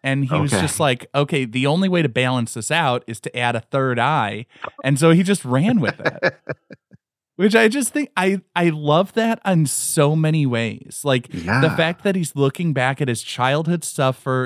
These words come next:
Speaker 1: inspiration, the fact that he messes up and just keeps going with it. You know, Keith Haring was one of those artists who was said to, like, never really draw, always just fearless, spontaneously
Speaker 2: Mm-hmm.
Speaker 1: creating,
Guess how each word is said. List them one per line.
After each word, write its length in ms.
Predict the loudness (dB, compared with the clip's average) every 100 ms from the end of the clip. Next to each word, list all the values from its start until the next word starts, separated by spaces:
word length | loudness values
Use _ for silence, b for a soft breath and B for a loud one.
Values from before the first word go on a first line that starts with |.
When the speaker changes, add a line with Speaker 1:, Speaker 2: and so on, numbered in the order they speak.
| -2
Speaker 1:
inspiration, 1080 | -4 -4 -4 -2 -2 -2 -4 -4 -4 -4 -6 B B B -2
the 200 | 0 2
fact 340 | 0 -2 0
that 240 | 0 0
he 180 | -4 -4
messes 680 | -2 -2 -2 -6 -6 -4 0
up 240 | 0 0 -2
and 160 | -4 -2
just 340 | -2 -4 -8 -20 b b b _ _ _ -12
keeps 340 | -8 -8 -6
going 440 | 0 2 2 0
with 240 | -2 -6 -12
it. 200 | -18 -12
You 160 | -2 0
know, 120 | 0
Keith 360 | 0 -4 -4 -8 -10
Haring 360 | -8 -4 -2 0
was 160 | -2 -2
one 120 | -2
of 80 | 0
those 200 | -2 0
artists 460 | 0 -2 -4 -10
who 320 | -4 -4 -4 -6 B B B -2
was 120 | 0
said 300 | 2 0 0
to, 120 | 0
like, 200 | 2 0
never 480 | -6 -4 -2 -2 -2
really 360 | 0 0 0 -4
draw, 560 | -6 -2 0 2 0
always 540 | -2 -2 0 -2 -4 -6
just 260 | -10 -12 -20 _ _
fearless, 480 | -4 -2 0 -2 -4
spontaneously 1200 | -8 -10 -4 -4 -4 -6 -6 -4 -4 -6 -4 0
Speaker 2:
Mm-hmm. 520 | 0 -2 -6 -4 -4
Speaker 1:
creating, 880 | -4 -2 0 2 0 0 -2 -2